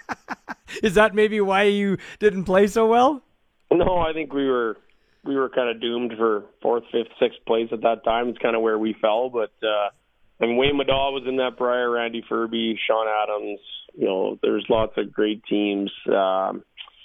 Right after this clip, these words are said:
Speaker 2: and I just remember being young and, yeah, the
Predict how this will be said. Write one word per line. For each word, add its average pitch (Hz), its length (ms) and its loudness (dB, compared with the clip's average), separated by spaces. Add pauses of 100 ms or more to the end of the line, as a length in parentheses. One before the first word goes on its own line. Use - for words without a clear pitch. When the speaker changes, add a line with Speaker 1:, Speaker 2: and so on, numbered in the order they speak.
(600)
Speaker 2:
and 113 420 2
I 113 80 0
just 120 260 -4
remember 113 340 0
being 107 300 0
young 110 380 0
and, 95 200 -6 (260)
yeah, 104 280 0
the 80 100 -16